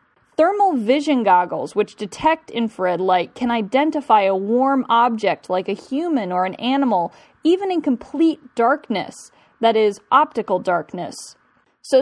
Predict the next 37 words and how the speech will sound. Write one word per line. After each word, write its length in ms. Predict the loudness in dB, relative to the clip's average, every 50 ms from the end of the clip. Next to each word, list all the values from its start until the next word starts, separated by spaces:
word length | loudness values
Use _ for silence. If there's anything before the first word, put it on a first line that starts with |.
| 2 2
some 240 | 0 0 0 0 -2
car 380 | -4 -4 0 2 2 2 2 0
companies 560 | 0 -2 -2 -2 -4 -6 -4 -4 -4 -2 0
are 100 | 0 -2
using 600 | -2 -2 -2 0 0 0 0 -2 -4 -4 -4 -6
infrared 560 | -4 -2 -2 -2 0 0 2 2 2 0 -2 -4 -8 -4 -2
sensors 480 | -2 -2 -2 -2 -2 -2 -4 -4 -6
to 100 | -10 -10
help 380 | -6 -2 0 0 0 -2 -6 -8
drivers 600 | -4 0 2 4 4 2 2 0 0 0 -2 -2
detect 520 | -6 -14 -16 -8 -2 -2 -2 -2 -2 -8 -14
animals 600 | -8 -4 -2 0 0 0 0 0 0 -2 -2 -4
in 120 | -4 -4 -2
their 140 | -2 -2 -4
path, 580 | -6 -4 0 2 2 2 2 0 -2 -6 _ _ -20 -20 _ -4
like 340 | -2 0 0 -2 -4 _ _
deer, 480 | -4 -2 0 2 2 2 2 0 -4 _ _ _ _ -6
in 160 | -2 0 2
order 180 | 2 2 2 0
to 80 | -2
prevent 560 | -2 0 -2 0 0 0 0 -2 -2 -8 _
collisions. 720 | -4 0 2 4 4 2 2 0 -4 -6 -6 -8 -12 -14 -16 -18 -20 _ _ _ _ _ _ _ _ _ _ _ _ _ -2
The 80 | -2 0
G 160 | 0 2 2
E 260 | 0 2 0 -2 -2
Global 420 | 2 4 4 4 4 4 2 2 2
Research 460 | 2 0 -2 -2 0 -2 -2 -2 -2
Group 240 | -2 0 0 0 0
says 320 | 0 0 2 2 0 0
the 80 | -2 -2
morpho 480 | 0 0 2 2 0 0 0 -2 -2 -2 -2
sensors 380 | -2 -2 0 0 0 0 0 2
they've 240 | 2 0 0 0 -2
created 560 | -6 -4 -2 0 2 2 4 2 2 0 -2
can 220 | -6 -8 -6 -6
compete 640 | -6 -6 -8 -8 -8 -12 -10 -6 -4 -2 -2 -2 0
with, 340 | 0 0 0 0 -2 -6